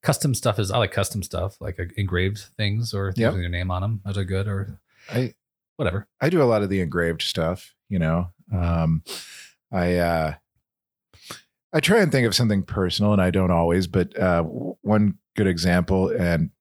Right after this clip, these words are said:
Speaker 2: I hope my other clients don't hear this and they're like, "Oh, he didn't think of anything that cool to put on my engraved glasses." But, uh, I have a couple of friends that used to teach Taekwondo, and,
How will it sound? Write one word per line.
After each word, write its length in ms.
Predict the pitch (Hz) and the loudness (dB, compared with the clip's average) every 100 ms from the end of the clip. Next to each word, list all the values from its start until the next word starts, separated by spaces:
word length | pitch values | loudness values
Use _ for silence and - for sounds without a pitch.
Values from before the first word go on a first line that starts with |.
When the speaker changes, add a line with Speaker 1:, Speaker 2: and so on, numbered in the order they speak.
| _ - | _ -2
Speaker 2:
I 60 | 95 | 0
hope 180 | 107 | 2
my 120 | 95 90 | 2 2
other 160 | 87 | 2
clients 300 | - 92 85 - | 0 2 2 2
don't 140 | - | 0
hear 160 | 85 82 | 0 0
this 160 | 80 | 0
and 80 | - | 2
they're 80 | 82 | 0
like, 160 | 78 - | 0 -2
"Oh, 160 | 98 101 | 0 2
he 120 | 87 | 4
didn't 180 | 117 101 | 4 4
think 100 | 98 | 4
of 60 | 90 | 4
anything 300 | 90 87 85 | 4 6 4
that 160 | 82 | 4
cool 180 | - 98 | 2 2
to 80 | 87 | 2
put 180 | - 87 | 4 4
on 100 | 76 | 4
my 200 | 73 87 | 4 4
engraved 480 | 90 78 76 71 - | 2 2 0 0 0
glasses." 540 | 80 71 71 85 76 | 0 2 0 -2 -4
But, 260 | - 85 - | -2 -4 -2
uh, 280 | 90 82 82 - - - - - _ | -2 0 -2 -6 -18 -18 -18 -20 _
I 80 | 120 | 0
have 160 | 120 107 | 2 4
a 240 | 113 101 | 4 2
couple 220 | 113 127 | 2 2
of 100 | 117 | 0
friends 300 | - 139 135 | 2 2 2
that 260 | 110 101 - _ | 2 0 -2 _
used 220 | 107 107 - | -2 -2 0
to 120 | 104 | 0
teach 340 | 90 113 101 - | 2 0 0 2
Taekwondo, 720 | 110 104 101 90 98 98 87 | 2 2 2 2 2 2 2
and, 220 | 82 80 | 2 0